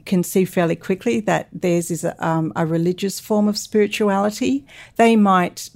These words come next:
benefit from having their local minister be invited to come into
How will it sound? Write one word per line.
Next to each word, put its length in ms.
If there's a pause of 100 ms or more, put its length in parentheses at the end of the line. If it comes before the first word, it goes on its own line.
(100)
benefit 520
from 220
having 420
their 180
local 340
minister 680 (300)
be 120
invited 500
to 60
come 220
into 600